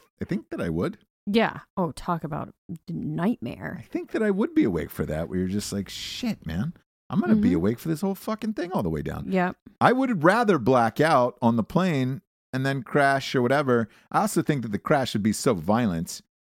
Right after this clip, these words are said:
Speaker 1: soon as you hit, you would explode. So
Speaker 2: For sure.
Speaker 1: Ah.
Speaker 2: You hope. You know what I think too is, like, planes and, like,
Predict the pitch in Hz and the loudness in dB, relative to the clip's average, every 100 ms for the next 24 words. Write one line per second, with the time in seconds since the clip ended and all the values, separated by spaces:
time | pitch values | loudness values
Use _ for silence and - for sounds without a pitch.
0 | - - 208 117 78 69 - 113 - 90 | -6 0 0 0 -2 -4 -2 -2 -2 -4
1 | 82 67 - - 117 80 76 - 95 90 | -4 -6 -12 -2 -2 -2 -6 -4 -2 -2
2 | - 196 - 170 - 185 _ _ - 147 | -2 -4 -4 -8 -10 -14 _ _ -8 -6
3 | 135 196 190 185 180 165 165 160 160 143 | -4 0 0 2 0 0 0 -2 -2 -4
4 | - - - - - 208 226 226 214 175 | -8 -16 -20 -12 -2 0 2 0 -2 -4
5 | - 208 190 147 92 - 185 175 175 147 | -4 -2 0 -2 -8 -6 -4 -2 -2 -4
6 | - _ _ _ _ _ - 220 226 233 | -12 _ _ _ _ _ -4 0 0 2
7 | 240 240 - - 185 175 165 - | 0 -2 -6 -4 -2 0 -2 -6